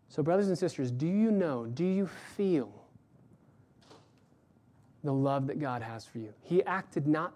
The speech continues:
out of duty. He acted not because of law. He acted because he loves you. No one forced his hand. He said, "I've got a plan to save those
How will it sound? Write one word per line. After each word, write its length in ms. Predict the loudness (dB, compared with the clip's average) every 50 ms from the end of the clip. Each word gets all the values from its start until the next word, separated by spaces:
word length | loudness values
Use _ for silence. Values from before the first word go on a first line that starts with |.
| -14 -8 -4
out 140 | -2 0 0
of 180 | 0 0 0
duty. 400 | 0 0 2 4 4 2 2 -2 -10 -20 -20 _ -20 _ _ -20 _ _ _ _ _ _ -20 _ _ _ _ _ _ _ _ _ _ _ _ _ _ _ _ _ _ _ _ _ _ _ _
He 200 | -4 -2 -2 -2
acted 340 | -2 -6 -8 -4 -2 2 4
not 380 | 4 4 4 2 -2 -4 -4 -4
because 300 | -4 -2 -2 -2 -4 -4
of 100 | -4 -4
law. 300 | -6 -8 -8 -10 -14 -18 -20 -20 _ _ _ _ _ _ _ _ _ _ _ _ _ _ _ _ _ _ _ _ _ _ _ _ _ _ _ _ _ _
He 140 | -4 -2 0
acted 300 | 0 -2 -2 -4 -4 -4
because 260 | -4 -6 -8 -10 -10
he 100 | -8 -8
loves 360 | -6 -6 -8 -10 -12 -14 -16
you. 120 | -18 -18 -20 -20 -20 _ _ _ _ 2
No 180 | 4 4 6
one 140 | 6 6 4
forced 440 | 4 2 2 2 4 4 2 -2 -8
his 140 | -8 -8 -8
hand. 340 | -10 -14 -14 -14 -14 -16 -18 -20 _ _ _ _ _ _ _ _ _ _ _ _ _ _ _ _ _ _ _ _ _ _ _
He 160 | -10 -6 -4 -4
said, 180 | 0 2 2
"I've 120 | 2 4 4
got 120 | 2 2
a 60 | 0
plan 560 | -2 -4 -4 -2 -2 -2 -2 -2 -2 -4 -4
to 100 | -6 -8
save 640 | -12 -12 -12 -12 -10 -8 -6 -4 -2 -2 -2 -4 -4
those 520 | -6 -6 -6 -8 -8 -12 -16 -18 -20 -20